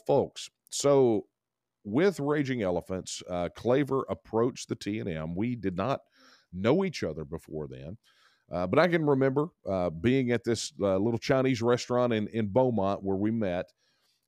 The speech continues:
and him making the case. He said, "Look, we're launching this effort. It's called Stampede twenty twelve. Uh, and what we're doing is we're looking to recruit candidates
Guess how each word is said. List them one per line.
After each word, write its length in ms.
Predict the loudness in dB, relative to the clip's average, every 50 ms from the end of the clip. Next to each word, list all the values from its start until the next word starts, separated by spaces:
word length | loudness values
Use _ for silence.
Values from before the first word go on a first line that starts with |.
| -6
and 120 | -4 -2 0
him 340 | 2 2 2 2 0 -2 -2
making 400 | 2 2 2 2 0 -2 -4 -4
the 60 | -4
case. 380 | -4 -2 0 0 0 0 -2 -6
He 100 | -10 -6
said, 180 | -4 -4 -2
"Look, 260 | 0 2 0 0 -2 -4
we're 220 | -4 -4 -4 -4 -4 _ -4
launching 460 | -2 0 2 2 0 -2 -2 -2 -2
this 180 | -2 -2 0
effort. 320 | -2 -2 -2 -2 -6 -10 -10 _ _ _ _ _ _ _ _ _ _ -16
It's 140 | -14 -12 -8
called 180 | -4 -4 -4 -4
Stampede 540 | -4 -4 -2 -2 -2 -2 -2 -2 -2 -2 -4
twenty 300 | -4 -4 -2 -2 -4 -6
twelve. 500 | -6 -4 -2 0 0 0 0 -2 -4 -8 _ _ _ _ _ _ _ _ _ _ _ -6
Uh, 280 | -4 -2 0 0 -2 -2 -4
and 300 | -4 -2 -2 -2 -2 -4
what 240 | -2 0 0 2 2
we're 120 | 2 0
doing 340 | 0 0 0 0 0 0 0
is 160 | -2 -2 -2
we're 160 | -2 -4 0 0
looking 400 | 2 2 0 0 -2 -6 -6 -4
to 260 | -2 -2 -2 -2 -2
recruit 520 | -2 -2 -2 -2 -4 -2 0 0 0 0 -4
candidates 920 | -8 -8 -4 -2 -2 0 0 0 -2 -2 -4 -4 -6 -8 -8 -10 -12 -14 -14